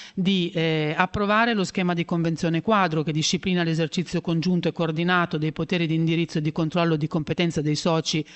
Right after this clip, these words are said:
della società e di autorizzare il sindaco pro tempore o un suo delegato alla sottoscrizione della stessa mediante la firma digitale e di dare atto che l'entrata in vigore della convenzione in argomento è prevista alla data della sottoscrizione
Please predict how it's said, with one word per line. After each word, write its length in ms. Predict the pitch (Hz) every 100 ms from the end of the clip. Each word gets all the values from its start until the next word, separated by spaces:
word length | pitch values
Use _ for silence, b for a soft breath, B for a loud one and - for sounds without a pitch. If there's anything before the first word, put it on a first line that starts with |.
| B B -
della 240 | 165 160
società 560 | - 185 240 240 247 269 B B
e 180 | - 185
di 120 | 180
autorizzare 720 | 185 180 196 190 175 208 180 160
il 100 | 156
sindaco 460 | 180 175 165 170
pro 180 | - 170
tempore 580 | 220 208 165 151 151 151
o 60 | 160
un 100 | 170
suo 220 | - 170
delegato 560 | 160 165 175 185 160 156
alla 100 | 147
sottoscrizione 800 | 180 160 - 165 - 208 180
della 240 | 151 147 147
stessa 560 | - 160 147 - 233 B B B
mediante 360 | 170 170 165
la 100 | 160
firma 280 | 147 175 160
digitale 720 | 160 185 247 - 170 160 180 214 B B
e 80 | 190
di 60 | 190
dare 260 | 190 196
atto 280 | 185 165 202
che 100 | 185
l'entrata 440 | 170 170 196 190
in 100 | 170
vigore 320 | 165 170 202 175
della 220 | 160 160
convenzione 480 | 190 180 175 208 175
in 80 |
argomento 760 | 185 226 247 165 156 160 165 175
è 160 | 180
prevista 580 | 170 185 165 160 - 175
alla 200 | 170 175
data 240 | 175 165 165
della 180 | 160
sottoscrizione 960 | 156 180 170 156 175 143 - 143 143 147